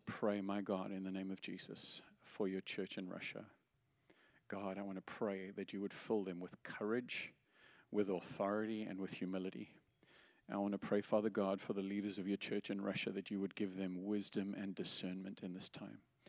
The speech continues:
Uh, that you would be able to help them understand when they need to stand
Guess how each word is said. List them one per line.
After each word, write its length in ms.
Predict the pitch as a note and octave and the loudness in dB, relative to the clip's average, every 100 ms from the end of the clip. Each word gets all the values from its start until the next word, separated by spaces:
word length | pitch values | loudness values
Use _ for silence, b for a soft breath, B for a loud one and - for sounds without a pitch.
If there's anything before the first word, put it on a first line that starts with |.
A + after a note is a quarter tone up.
| B B B B - | B B B B 0
Uh, 140 | F#2+ F#2 | 2 4
that 200 | G2 - | 2 2
you 280 | G#2+ A#2 | 8 10
would 160 | A#2+ A2+ | 12 10
be 160 | A2 G#2 | 10 10
able 340 | A2 G#2+ - - | 10 8 6 4
to 120 | A#2+ | 2
help 380 | - B2 A2+ - | 4 4 4 4
them 160 | G#2+ | 4
understand 760 | G2+ G2 G2+ - G#2+ G2+ G2+ G2 | 4 4 2 2 4 4 2 2
when 180 | G2 | 4
they 120 | G2 F#2+ | 4 2
need 160 | G2 | 0
to 100 | - | -2
stand 840 | - - - G#2+ A2 A#2 C3 B2+ | -4 -2 2 4 6 6 2 -2